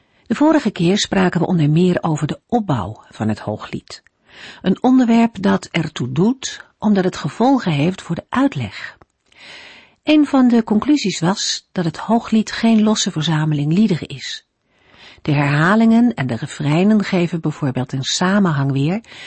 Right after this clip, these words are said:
net als de parallellen die in de inleiding en de afsluiting te vinden zijn. En verder verwijst het Hooglied waarschijnlijk niet specifiek naar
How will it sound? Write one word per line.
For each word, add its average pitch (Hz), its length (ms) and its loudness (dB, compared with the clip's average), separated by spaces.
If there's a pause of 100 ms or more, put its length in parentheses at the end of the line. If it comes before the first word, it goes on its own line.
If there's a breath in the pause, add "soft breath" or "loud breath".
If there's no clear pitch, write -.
(220 loud breath)
net 262 200 4
als 262 180 0
de 190 80 -2
parallellen 170 720 2
die 175 240 0
in 165 140 -2
de 165 160 -2
inleiding 190 640 2
en 220 120 0
de 220 100 2
afsluiting 151 560 -2
te 123 100 -6
vinden 113 320 -6
zijn. 101 280 -10 (840)
En 175 140 2
verder 175 300 0
verwijst 151 400 0
het - 120 -4
Hooglied 151 420 0
waarschijnlijk 143 520 -2
niet 208 260 2
specifiek 135 720 -4
naar 123 220 -4